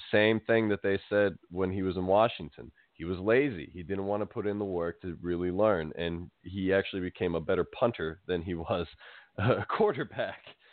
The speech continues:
You know, George Blanda could kick a ball, like, fifty-three yards. That was excellent, but he could also really chuck that ball. So Steve Spurrier was a failure in the N F L before he even set foot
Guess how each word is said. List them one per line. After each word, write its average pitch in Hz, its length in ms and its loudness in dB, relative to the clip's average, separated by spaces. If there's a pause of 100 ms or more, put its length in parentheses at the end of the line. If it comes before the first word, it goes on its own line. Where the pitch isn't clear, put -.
(360)
You 101 120 -10
know, 113 280 -2 (100)
George 131 260 -6
Blanda 123 280 -2
could - 180 -14
kick 123 140 -10
a 104 60 -14
ball, 107 280 -2
like, 98 240 -4 (140)
fifty-three 101 480 -8
yards. 104 260 2
That 95 160 -4
was 98 80 -2
excellent, 92 280 -6
but 80 80 -10
he 104 120 -8
could 95 140 -8
also 85 520 -4
really 87 280 -2 (100)
chuck 82 140 -4 (100)
that 80 240 -2
ball. 90 460 4
So 82 320 0 (520)
Steve 139 180 0
Spurrier 160 340 4
was 110 120 0
a 101 140 -4
failure 127 380 6
in 98 100 0
the 98 120 2
N 98 100 0
F 92 60 -4 (100)
L 110 140 4
before 104 360 0
he 104 120 -6
even 98 480 -4 (100)
set 90 140 2 (160)
foot 110 260 4